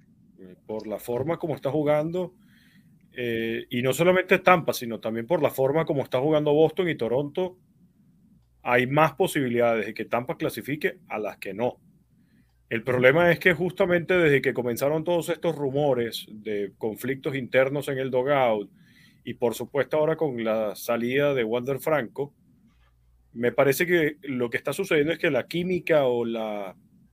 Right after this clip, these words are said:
energía del equipo se ha roto un pelo. Eh, puede ser. Eh, Randy Arozarena se ha convertido lentamente y muy a la calladita dentro de una especie de líder dentro de la organización,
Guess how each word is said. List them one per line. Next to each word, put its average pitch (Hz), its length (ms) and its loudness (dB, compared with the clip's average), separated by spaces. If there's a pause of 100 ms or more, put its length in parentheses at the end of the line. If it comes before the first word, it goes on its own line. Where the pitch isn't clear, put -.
(100)
energía 131 640 4
del 127 180 4
equipo 170 300 -4
se 151 140 0
ha 143 60 4
roto 156 340 0
un 151 160 -4
pelo. 110 380 2 (360)
Eh, 104 100 -18 (100)
puede 156 240 2
ser. 165 280 2 (1080)
Eh, - 360 -20
Randy 139 340 4
Arozarena 160 460 4
se 170 120 2
ha 160 80 0
convertido 156 800 0 (1000)
lentamente 139 1200 0
y 117 180 -8
muy 135 300 -2
a 185 40 0
la 170 100 2
calladita 135 580 0
dentro 117 380 -2
de 104 360 -2 (880)
una 135 120 -8
especie 170 300 0
de 127 120 4
líder 165 400 4
dentro 120 340 -2
de 110 60 -2
la 107 80 -2
organización, 107 800 -4